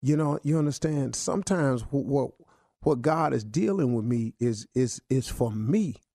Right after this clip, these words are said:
But now I'm in a sharing position where I can open up, and if I just, if I just quit being so about me and become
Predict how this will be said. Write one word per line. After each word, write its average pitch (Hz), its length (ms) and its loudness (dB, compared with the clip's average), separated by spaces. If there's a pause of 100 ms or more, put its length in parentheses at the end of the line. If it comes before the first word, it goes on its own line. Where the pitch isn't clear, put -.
(360)
But 143 300 2
now 139 240 2
I'm 196 100 4
in 147 80 4
a 120 60 2
sharing 214 520 2
position 120 600 0
where 117 180 -2 (260)
I 175 140 0
can 131 260 0
open 143 360 4
up, 180 180 -2
and 123 140 2
if 117 180 -4
I 143 120 2
just, 151 360 -2 (140)
if 117 180 -2
I 135 120 2
just 131 340 -2
quit 165 340 0
being 139 300 2
so 139 260 2
about 120 320 0
me 160 300 2
and 113 120 -2
become 123 460 0